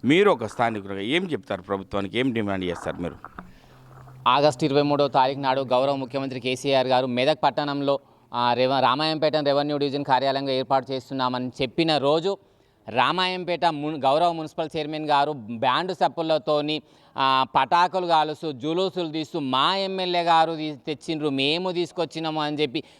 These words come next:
Speaker 2: గొప్పలు చెప్పుకున్నటువంటి రామాయంపేట రాజకీయ నాయకులారా, ఐదు నెలలు గడుస్తున్నప్పటికీ ఈ రోజుకి కూడా రామాయంపేట ఆర్డీఓ కార్యాలయం ఒక్క అటెండర్తోని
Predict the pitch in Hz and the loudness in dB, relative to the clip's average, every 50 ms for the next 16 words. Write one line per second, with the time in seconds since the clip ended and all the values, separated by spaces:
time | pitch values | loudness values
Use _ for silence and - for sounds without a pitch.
0 | _ - 123 123 113 156 156 151 - - 196 196 196 196 185 185 165 - - 175 | _ -10 -8 2 4 4 4 4 4 4 4 6 6 4 4 4 2 0 -4 -4
1 | 170 175 175 170 160 160 160 165 156 170 165 139 143 139 147 151 160 160 160 165 | -4 -2 0 0 -2 0 0 -2 0 0 2 4 4 4 4 2 0 -2 -2 -2
2 | 160 135 160 151 151 147 139 135 131 135 151 147 127 156 156 143 139 131 131 139 | -2 -2 -2 2 2 4 4 4 2 2 0 -6 -4 -4 -4 -2 0 0 0 0
3 | 151 139 156 151 151 143 139 139 139 127 - - _ _ _ _ - - 131 151 | -2 -4 -2 2 4 4 4 6 4 2 2 0 _ _ _ _ -2 0 2 2
4 | 175 190 202 208 202 190 185 180 185 196 202 180 156 170 165 180 175 - _ - | 4 2 2 2 0 0 2 2 2 2 2 2 2 2 2 2 -4 -8 _ -10
5 | 175 165 160 160 151 - 156 147 135 - 156 165 160 - - 156 160 185 196 202 | -8 -4 -4 -4 -2 0 0 0 0 -2 -10 -10 -10 -8 -6 -2 -2 0 2 2
6 | 202 190 196 190 185 180 170 165 - 165 156 147 151 151 151 156 151 139 _ _ | 4 4 4 4 4 2 -2 -6 -8 -8 -6 -4 -4 2 2 2 2 2 _ _
7 | _ _ _ - 123 131 135 143 160 175 185 180 185 190 185 185 180 165 170 151 | _ _ _ -6 0 2 2 2 2 0 -2 -4 -4 -4 -4 -4 -2 2 4 4
8 | 151 160 160 160 185 180 180 175 131 160 156 151 151 151 160 151 151 156 156 160 | 4 4 2 0 -4 -2 -2 -2 0 0 0 0 2 2 0 0 2 0 0 -2
9 | 160 160 156 _ - - 202 175 160 156 - 190 190 196 196 190 185 180 - - | -2 -4 -4 _ 0 2 2 4 4 2 0 -2 -4 -2 -2 -2 -2 -2 -2 -2
10 | 170 160 156 156 165 175 170 147 | 0 0 0 0 0 -2 -2 -4